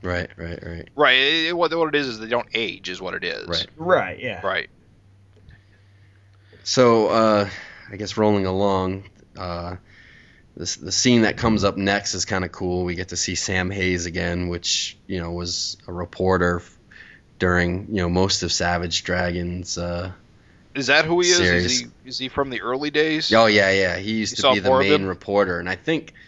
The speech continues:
Speaker 1: maybe about thirty issues ago or something, right around the Dread Knight,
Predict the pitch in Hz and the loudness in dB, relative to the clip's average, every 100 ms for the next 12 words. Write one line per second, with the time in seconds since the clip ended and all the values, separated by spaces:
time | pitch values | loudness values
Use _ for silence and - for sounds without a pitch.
0 | - - _ - 101 104 90 95 92 - | -20 -20 _ -8 -4 -2 0 0 -2 -4
1 | - 104 107 113 107 110 87 - 113 107 | 0 2 4 2 2 0 -2 -4 -4 -4
2 | 110 107 110 110 107 107 110 107 110 104 | -6 -2 -2 0 -2 -2 -4 -4 -2 -2
3 | 104 107 104 117 110 110 104 95 90 87 | -2 -2 2 4 4 4 4 2 -2 -4
4 | 95 98 95 90 87 - | 0 0 2 0 0 -4